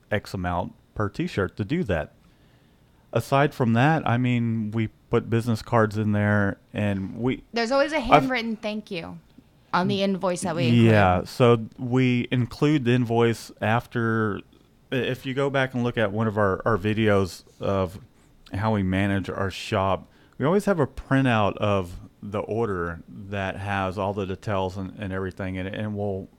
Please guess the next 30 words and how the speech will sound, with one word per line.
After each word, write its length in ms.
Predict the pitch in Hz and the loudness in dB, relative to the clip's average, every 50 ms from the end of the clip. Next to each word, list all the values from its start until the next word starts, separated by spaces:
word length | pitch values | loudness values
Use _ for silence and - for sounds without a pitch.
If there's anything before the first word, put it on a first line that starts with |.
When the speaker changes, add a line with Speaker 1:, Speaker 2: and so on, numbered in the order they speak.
| _ _ _ _ - | _ _ _ _ -10
Speaker 1:
write 400 | - 104 101 92 92 95 - - | -6 -4 -2 -2 -2 -4 -6 -6
a, 220 | 98 92 90 87 87 - _ _ - - - - - - - _ - | -8 -6 -6 -8 -10 -14 _ _ -20 -20 -20 -20 -20 -20 -20 _ -12
a 20 | - | -8
handwritten 560 | 85 101 104 101 98 98 98 - 110 101 95 | -6 -4 -2 -2 -2 -2 -4 -4 -4 -6 -4
thank 300 | - 113 104 101 - 120 | -4 -2 -2 -2 -2 -4
you. 200 | 117 123 139 135 - | -4 -4 -4 -4 -8
Sometimes 540 | - - - 117 113 - 120 120 123 123 120 | -8 -6 -4 -2 -2 0 0 0 0 0 -2
it's 160 | 117 - - | -4 -6 -4
a 20 | |
little 220 | 131 123 117 117 113 | -2 0 0 2 0
more 280 | 110 110 107 113 117 | 0 2 2 2 2
than 220 | 107 110 107 104 98 | 2 0 -2 -2 -2
just 300 | 101 110 107 - - - - | -4 -4 -6 -6 -10 -6 -2
thank 300 | 107 104 104 101 - 120 | -2 -2 -2 -2 -4 -4
you, 240 | 117 123 127 127 127 - _ _ _ _ _ _ _ - - - - - _ - - 190 | -4 -2 -2 -4 -6 -10 _ _ _ _ _ _ _ -20 -20 -20 -20 -20 _ -16 -8 -4
but 220 | 127 131 131 135 - | 0 0 2 4 6
Speaker 2:
Oh, 120 | - 349 - | 6 4 4
Speaker 1:
it, 60 | - - | 4 2
it's 140 | 233 233 | 4 6
Speaker 2:
oh, 100 | 320 311 | 8 8
Speaker 1:
little 180 | 294 320 302 277 | 8 6 6 6
Speaker 2:
pro 100 | 240 320 | 6 6
Speaker 1:
touches 180 | 320 - - 269 | 4 4 4 2
Speaker 2:
tip, 140 | 196 156 143 | 0 -2 -4
Speaker 1:
like 100 | 139 131 | -4 -4
Speaker 2:
pro 120 | 277 269 | -4 -2
Speaker 1:
that. 60 | - | -2
Speaker 2:
tip, 260 | 117 226 - - - - | -4 -4 -6 -8 -10 -10
pro 160 | - 233 233 | -10 -10 -10
tip. 260 | - 226 170 - - | -8 -10 -12 -12 -14